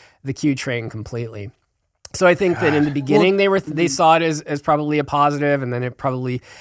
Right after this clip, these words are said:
Speaker 1: wavered to, like, "Oh no, this thing is kind of out of our control." Uh, and then it, it,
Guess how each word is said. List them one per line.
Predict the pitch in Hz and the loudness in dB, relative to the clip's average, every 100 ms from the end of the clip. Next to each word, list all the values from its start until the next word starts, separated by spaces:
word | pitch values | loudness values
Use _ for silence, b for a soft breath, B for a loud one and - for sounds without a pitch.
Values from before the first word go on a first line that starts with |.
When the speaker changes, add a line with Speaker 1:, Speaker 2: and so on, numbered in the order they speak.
| B _ | B _
Speaker 1:
wavered | 147 143 143 143 139 | -2 2 2 2 0
to, | |
like, | 135 131 | 0 0
"Oh | 135 135 | 0 0
no, | 139 131 | 0 -2
this | 127 - | -4 -4
thing | 135 | -4
is | 127 | -4
kind | - 135 127 | -4 -4 -4
of | 123 | -2
out | 127 | -2
of | 123 | 0
our | 123 | -2
control." | 123 113 113 143 139 151 - B B B - | -4 -6 -6 0 2 0 -4 B B B -2
Uh, | 123 120 | 0 0
and | 123 | 0
then | 135 135 | -2 -2
it, | 123 123 123 135 | -4 -8 -12 -10
it, | 127 | -12